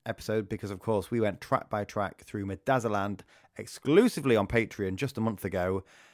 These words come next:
That was released in nineteen ninety-seven. This was released in two thousand and seven. So a decade between those two, which, you know, for me, it feels like much longer. And actually the fifteen years between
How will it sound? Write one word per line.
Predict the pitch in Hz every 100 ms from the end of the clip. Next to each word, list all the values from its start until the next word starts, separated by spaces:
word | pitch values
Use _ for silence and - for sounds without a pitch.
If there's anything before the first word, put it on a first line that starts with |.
| _ _
That | - 123 117
was | 123 110 -
released | 107 107 98
in | 113 107
nineteen | 143 165 135
ninety-seven. | 113 95 113 98 101 101
This | 98 95
was | 110 101
released | 104 101 -
in |
two | 95
thousand | 101 101 95 95
and |
seven. | - 95 92
So | 82 101
a | 92
decade | 92 - 160 - 120 104
between | 98 117
those | 104 101 95
two, | - 98 80 98 - - - _ _ _ _
which, | - 110 104 - - - _ _ _ _ -
you | 127
know, | 107 -
for | - 120
me, | 110 113 135 98 92 92 -
it | 90
feels | - 110 98
like | 95 95
much | 110 113 120 -
longer. | 113 107 95 82 87 107 _ _ _ _ _ _ _ _ _
And | 107 117
actually | 104 120
the | 104
fifteen | 98 - 139 - 120 110
years | 110 104 -
between | 104 - 110 101 101 98 92